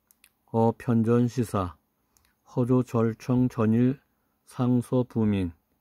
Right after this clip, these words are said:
에, 무득 고 기관 소범. 미, 에, 후 풍속지법. 상활 오욕 갱견 고류지. 이성지법.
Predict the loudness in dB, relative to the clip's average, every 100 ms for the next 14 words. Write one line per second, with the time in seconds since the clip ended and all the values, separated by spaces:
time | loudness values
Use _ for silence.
0 | -10 -6 -4 -4 -2 -2 -4 -4 0 0
1 | -4 -10 -4 0 2 0 -2 -4 -2 -2
2 | -6 _ _ _ _ _ _ _ _ _
3 | _ _ _ _ _ _ _ _ -2 0
4 | -2 -8 _ _ _ _ _ _ _ _
5 | _ _ _ _ _ _ _ _ -6 2
6 | 4 4 2 -2 -4 -2 0 0 -4 0
7 | 0 0 -4 -2 -2 0 -4 _ _ _
8 | _ _ _ -6 0 2 2 2 2 2
9 | 0 _ _ _ _ -2 0 2 0 0
10 | -6 _ -8 -4 -2 -2 -4 -8 _ _
11 | _ _ _ _ -4 -2 0 0 0 -4
12 | -2 -2